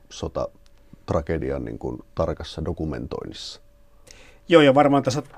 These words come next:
Speaker 2: tulee jossakin vaiheessa uudestakin kerrottua siitä, että tässä on niin kuin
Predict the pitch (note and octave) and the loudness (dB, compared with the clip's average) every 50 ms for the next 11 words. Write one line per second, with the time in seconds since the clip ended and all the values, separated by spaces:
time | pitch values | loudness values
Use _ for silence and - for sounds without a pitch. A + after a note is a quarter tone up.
0 | - - - - - D#3 D3 C3+ C3+ C3+ - - - - - - - _ - - | -20 -20 -16 -8 -4 -2 0 0 0 -2 -4 -10 -18 -20 -20 -20 -20 _ -2 -2
1 | F#3+ - - - C#3 B2+ A#2 B2+ C3+ C3+ A#2+ - - C#3+ C3+ C3+ C3 - - B2+ | -2 -2 -2 -2 -2 0 0 0 0 0 -2 -4 -4 -2 -2 -2 -2 -4 -4 -4
2 | B2+ B2 - - C3 A#2+ A2+ - - C3+ B2+ - - C#3 C3 A#2 - A2+ G#2+ - | -6 -4 -2 -2 -2 -2 -2 -2 0 0 0 2 2 2 0 0 -2 -6 -6 -8
3 | - - B2 A2+ - - A#2 A2+ A2+ A2 A2+ - A2 | -8 -8 -8 -6 -6 -6 -6 -6 -6 -8 -8 -10 -12